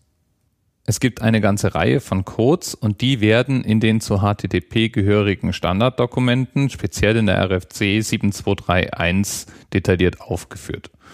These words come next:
Und die Internet Assigned Numbers Authority, I A N A, unterhält ein offizielles Registry aller dieser Codes.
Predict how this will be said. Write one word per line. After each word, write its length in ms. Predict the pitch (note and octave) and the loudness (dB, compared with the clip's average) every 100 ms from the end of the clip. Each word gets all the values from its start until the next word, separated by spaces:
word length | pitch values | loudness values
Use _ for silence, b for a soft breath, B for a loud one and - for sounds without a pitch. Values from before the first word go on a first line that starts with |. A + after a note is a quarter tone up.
| B B | B B
Und 160 | A#2+ A2 | -2 0
die 100 | B2 | 2
Internet 460 | C#3+ C#3+ C3 A#2 | 2 4 2 0
Assigned 420 | A2 - A2 G#2 G#2 | -2 0 2 2 2
Numbers 400 | G#2 C3 D#3 - | 0 0 -2 -2
Authority, 720 | C3+ C#3 C#3+ D3+ D3 C#3 - | -2 0 0 0 -2 -2 0
I 240 | C3 B2+ | -2 0
A 280 | A2 A2+ A2+ | 2 2 2
N 340 | - G2+ G2+ | 0 0 0
A, 580 | - - F#2+ G#2+ D3+ F#3 B B B B B _ | -2 -2 0 2 2 -2 B B B B B _
unterhält 460 | B2 A2+ G#2+ A2 - | 0 2 2 2 0
ein 180 | F#2 - | -4 -2
offizielles 1160 | A2+ - A#2+ - - G2+ G2+ G#2 G2 - - - | -2 0 -4 -4 0 4 4 4 2 -2 -12 -2
Registry 880 | F#2+ G2 F#2+ - - F2+ F2 F2+ - | -2 0 -6 -8 -6 -2 0 -2 -4
aller 320 | - E2+ E2+ | -4 0 0
dieser 360 | E2 D#2+ E2+ D2+ | -2 -6 -4 -6
Codes. 480 | - B1 - - | -8 -12 -14 -20